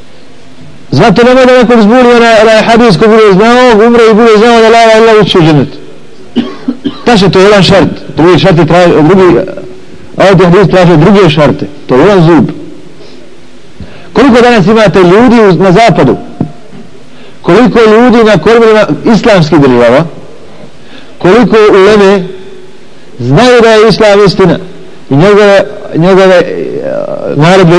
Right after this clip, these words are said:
istina i ubijeđeni u to i znaju da šerijat mora vladat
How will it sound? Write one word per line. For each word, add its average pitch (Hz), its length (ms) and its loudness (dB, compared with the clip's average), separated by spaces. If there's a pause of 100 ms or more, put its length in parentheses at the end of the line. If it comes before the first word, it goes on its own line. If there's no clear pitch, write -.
istina 185 340 0 (300)
i 185 40 2 (140)
ubijeđeni 170 600 2
u 160 60 0
to 233 220 0 (1700)
i 156 60 0
znaju 240 260 2
da 208 80 2
šerijat 220 360 2
mora 233 460 2
vladat 170 380 2